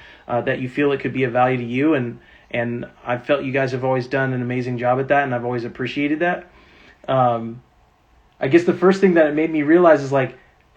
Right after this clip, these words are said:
why, okay, so you, you offered for me to come and watch the game, right? But you're also thinking that I wouldn't say yes. So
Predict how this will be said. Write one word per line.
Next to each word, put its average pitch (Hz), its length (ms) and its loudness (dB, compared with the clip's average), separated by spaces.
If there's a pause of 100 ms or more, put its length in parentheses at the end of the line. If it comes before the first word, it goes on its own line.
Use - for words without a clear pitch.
(760)
why, 180 600 4 (1000)
okay, 156 180 -2
so 135 120 -2
you, 156 360 0
you 151 240 2
offered 165 460 6
for 151 140 0
me 147 140 2
to 147 80 2
come 143 240 0
and 131 80 -2
watch 127 280 -2
the 131 60 -8
game, 127 320 -6
right? 139 260 -4 (100)
But 143 220 0
you're 147 160 2
also 160 640 4 (640)
thinking 165 400 4
that 139 160 6
I 131 100 4
wouldn't 147 380 0
say 147 220 0
yes. 135 540 2 (500)
So 131 420 -2